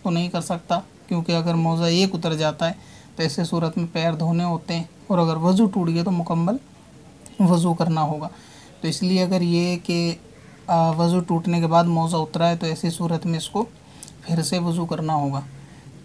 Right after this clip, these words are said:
तो अगर सूरत हाल आपकी ये है कि मसलन पैर धोकर ही सिर्फ मोज़े पहन लिए गए और अभी मुकम्मल वज़ू नहीं किया था और वज़ू तोड़ने वाली कोई चीज़ पाई नहीं गई,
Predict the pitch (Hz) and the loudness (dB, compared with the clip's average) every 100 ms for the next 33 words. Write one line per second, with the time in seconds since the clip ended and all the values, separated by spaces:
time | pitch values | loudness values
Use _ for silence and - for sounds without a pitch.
0 | - 156 156 151 175 170 190 - 180 180 | -2 -2 -2 0 2 4 4 4 2 4
1 | 185 180 175 170 - 175 160 175 160 165 | 4 4 4 4 2 2 4 4 4 0
2 | - - - - - 165 165 165 165 - | -4 -12 -20 -8 -2 0 2 0 -2 0
3 | 185 175 - 175 180 160 156 170 185 175 | 0 0 0 2 2 2 0 0 2 2
4 | 185 190 - - - - - 180 185 - | 2 0 -4 -20 -20 -10 -2 2 2 2
5 | 196 190 190 190 233 180 175 180 175 147 | 4 6 4 2 2 6 6 4 2 2
6 | 180 180 180 175 175 185 - - - - | 4 4 2 2 0 -4 -12 -20 -20 -2
7 | 180 170 185 180 170 170 170 185 165 160 | 2 2 4 2 0 0 2 2 0 0
8 | 170 196 - - - - 175 170 180 175 | 0 -4 -6 -20 -20 0 2 6 4 4
9 | 165 160 - 160 - - - - 170 156 | 0 0 -2 -2 -6 -20 -12 -2 0 2
10 | 170 190 185 165 165 175 190 185 180 180 | 0 0 -2 -2 0 2 2 2 2 0
11 | 180 170 175 170 - 160 151 160 165 165 | -2 0 0 -2 0 2 2 2 0 0
12 | 160 | -2